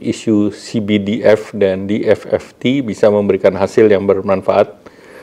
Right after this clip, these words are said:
bagi pengembangan cyber dan perlindungan data di tanah air. Bapak Ibu hadirin sekalian, saya ingin mengajak khususnya para peserta Data Secure A I Twenty twenty-two Web Summit ini untuk bersama-sama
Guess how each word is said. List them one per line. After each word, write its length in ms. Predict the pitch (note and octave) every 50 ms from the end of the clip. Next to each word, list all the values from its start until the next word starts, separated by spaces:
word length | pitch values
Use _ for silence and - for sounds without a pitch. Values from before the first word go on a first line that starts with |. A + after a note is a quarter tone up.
| - _ _
bagi 240 | - G#2+ G#2 A2 A#2
pengembangan 640 | A2 - G#2+ G#2 G2+ G2 G2 G2+ G2 G2 G2 F#2+ F#2
cyber 400 | - - G2 G2 F#2+ F#2+ G2+ G2+
dan 240 | G2 F#2+ F#2 F#2 F#2
perlindungan 540 | - G2+ F#2 F#2 F#2 F#2+ F#2+ F#2+ F#2 F#2 F2+
data 320 | F2+ F2+ - - G2 F#2
di 400 | F2 F2 - G2+ F2+ F2 F2 F2+
tanah 400 | - - - F2+ F2+ F2 - -
air. 160 | F2+ E2+ E2 D#2+ - - _ _ _ _ - - - - _ _
Bapak 240 | - F#2+ - - G2+
Ibu 560 | G#2 G2+ G#2 G#2+ A2 A2 G#2+ G#2 G2+ G2 F#2+ - - - _ _ _ _ _ _ -
hadirin 400 | F#2+ F#2+ G2+ G2 G2 G2 F#2+ F#2+
sekalian, 560 | - - G2+ F#2+ F#2 F#2+ G2+ G#2 A2 C#3 C3+
saya 240 | B2+ - G#2 G2 G2
ingin 240 | G2 G2+ G2 G2 G2
mengajak 560 | F#2+ F#2+ F#2+ F2+ F2+ A2+ C3+ - - - - - - - - - - - _ _ -
khususnya 400 | - - - G#2+ - - A#2 G#2+ G#2+
para 260 | - G2+ G2 G2 -
peserta 480 | - - - - F#2+ - - G2 F#2 F2+
Data 300 | F#2+ F#2 - - G2+ G2
Secure 580 | - - - - - - A2+ G2+ F#2+ G2 A2 C3+ - _ _ _
A 140 | - G#2+ G#2 - G2 G2+ G2 F#2+
I 160 | F#2+ G2 G2 - _ -
Twenty 400 | A2 G#2+ G2+ G#2 G#2 G#2 - G#2+
twenty-two 800 | G2 - - G2+ G2 G2+ G2 G2+ G2 - - G#2+ G2+ F#2 F#2 G2
Web 320 | G2+ G#2 G2 G2 - - -
Summit 400 | - - G2 F#2+ G2+ G#2 - - G2
ini 240 | G2 G2 G#2+ A#2+ B2
untuk 260 | A2 F#2 F#2+ G2 G#2
bersama-sama 640 | - - - F#2 F#2 F#2+ - - A#2 A2+ G2+ F2